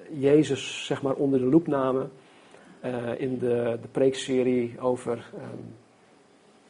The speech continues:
Jezus, ehm, hoe heet dat ook alweer? Christen zijn zoals Jezus, zoiets, ja. Ik weet niet wat ik het zelf genoemd heb. Maar goed, het ging over Jezus. En we hadden ook dit,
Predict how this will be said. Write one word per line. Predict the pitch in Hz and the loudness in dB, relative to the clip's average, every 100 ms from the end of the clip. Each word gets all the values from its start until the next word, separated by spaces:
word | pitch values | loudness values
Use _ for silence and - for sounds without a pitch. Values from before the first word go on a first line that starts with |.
| - - - _ | -20 -20 -20 _
Jezus, | - 131 131 123 123 - - | -2 4 4 2 -6 -8 -10
ehm, | 127 123 123 120 120 120 120 160 | -12 -12 -12 -14 -16 -16 -18 -12
hoe | - | -4
heet | 139 135 | -2 -2
dat | - | -2
ook | 127 | -2
alweer? | 131 127 127 127 - - - - - - - - - - 208 208 214 208 - 202 214 208 - - - _ _ - - _ - - _ _ _ 247 - 226 214 - - - 214 - - | 2 2 2 -2 -18 -20 -20 -20 -20 -20 -20 -20 -20 -20 -20 -20 -20 -20 -20 -20 -20 -20 -20 -20 -20 _ _ -20 -20 _ -20 -20 _ _ _ -20 -20 -20 -20 -20 -20 -20 -20 -20 -14
Christen | - 156 | -8 -6
zijn | 147 170 | -2 0
zoals | 143 143 | 2 4
Jezus, | 143 147 123 | 8 8 6
zoiets, | - 131 135 | 0 0 0
ja. | - 117 - - | 0 0 -2 -10
Ik | 156 | -4
weet | 131 | -2
niet | 127 | 0
wat | 131 127 | -2 -2
ik | |
het | 131 | 0
zelf | 151 131 | 4 4
genoemd | 135 135 127 | 2 -2 -2
heb. | 117 120 - - - - - - | -8 -10 -14 -14 -12 -12 -4 4
Maar | 175 | 10
goed, | 185 - - | 10 10 2
het | - | 12
ging | 202 | 12
over | 196 196 | 12 12
Jezus. | 208 220 190 156 147 - - - - - - - - - | 12 12 12 12 6 0 -14 -16 -14 -14 -14 -14 0 12
En | 175 | 12
we | 175 | 12
hadden | 185 180 | 12 12
ook | 180 | 12
dit, | 160 202 | 12 12